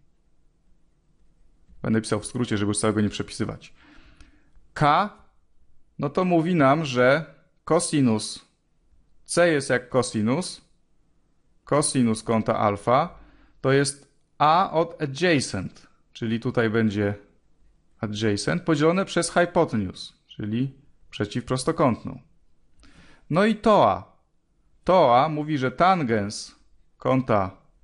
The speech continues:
alfa to jest stosunek tangens jak T, O to jest opposite.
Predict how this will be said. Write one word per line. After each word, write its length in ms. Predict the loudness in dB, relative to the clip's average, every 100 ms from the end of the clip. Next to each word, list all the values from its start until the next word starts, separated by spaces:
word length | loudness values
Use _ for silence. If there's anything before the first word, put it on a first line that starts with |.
| _
alfa 600 | 2 2 0 0 0 0
to 160 | -2 -2
jest 260 | -2 -4
stosunek 800 | -8 -4 -2 0 2 2 0 -8 _ _ _ _ _ _ _ _ _ -20 -20 -20 -20 _ _ _ _ _
tangens 520 | 2 2 0 -2 -2
jak 340 | -6 -6 -12 -20 _ _
T, 300 | 2 2 0 -8 _ _ _
O 460 | 2 4 4 -2 -18 _
to 100 | -4
jest 160 | -4 0
opposite. 600 | -2 0 -2 -4 -10